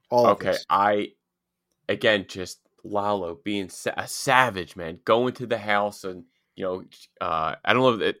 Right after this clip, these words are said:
Speaker 2: the lady, I think it was, well, it wasn't family. It was just kinda like friends. They just respected him. They knew who he was. And they,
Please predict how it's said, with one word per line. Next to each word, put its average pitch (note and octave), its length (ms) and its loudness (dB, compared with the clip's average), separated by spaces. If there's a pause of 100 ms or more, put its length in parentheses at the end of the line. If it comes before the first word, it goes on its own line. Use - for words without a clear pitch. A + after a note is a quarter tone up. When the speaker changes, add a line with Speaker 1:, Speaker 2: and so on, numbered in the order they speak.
(120)
Speaker 2:
the F#2+ 80 -4
lady, G#2 360 4
I - 140 -6
think - 260 2
it - 120 -8
was, F3+ 260 -6 (260)
well, A3+ 120 -2
it A3+ 60 -4
wasn't F#3 220 -4
family. C#3 400 0
It G2+ 40 -4
was A2 100 -8
just C#3+ 160 -6
kinda C#3+ 160 -2
like F#2+ 200 -2
friends. A2+ 400 0
They G2+ 120 -2
just G2 200 -8
respected G2 640 -2
him. F2+ 200 -4
They F2+ 100 -4
knew G2+ 160 -2
who G2 180 -6
he F2 120 -8
was. E2+ 460 -6 (520)
And F#2+ 220 0
they, - 80 -8